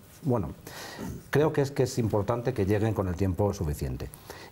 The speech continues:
Y otra cuestión que me parece muy importante de estos presupuestos y de todos los presupuestos que, que estamos viendo es, eh, la ejecución. Yo lo que le pediría en este caso al señor García Paje es que ejecute lo que presupuesta.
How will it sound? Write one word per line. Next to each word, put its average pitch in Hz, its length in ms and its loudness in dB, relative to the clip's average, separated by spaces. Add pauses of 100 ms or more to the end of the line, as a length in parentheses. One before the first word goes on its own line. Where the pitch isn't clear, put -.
Y 123 120 6
otra 143 480 4
cuestión 147 320 2
que 147 100 2
me 98 100 2
parece 104 320 2
muy 113 120 2
importante 110 520 0
de 104 80 4
estos 131 180 0
presupuestos 123 600 0
y 113 40 4
de 98 120 4
todos 127 200 4
los 123 120 2
presupuestos 101 680 0
que, 85 440 2
que - 60 0
estamos 90 340 2
viendo 98 300 4 (420)
es, 113 480 0
eh, 104 540 4
la 95 100 4
ejecución. 78 600 0 (400)
Yo 85 160 0
lo 104 80 2
que 113 80 0
le 104 80 2
pediría 95 340 2
en 104 60 2
este 95 180 0
caso 117 340 0
al 82 200 0
señor 82 240 2
García 82 240 0
Paje 117 260 0
es 123 80 0
que - 220 0
ejecute 131 640 0
lo 95 140 0
que 85 120 0
presupuesta. - 580 -2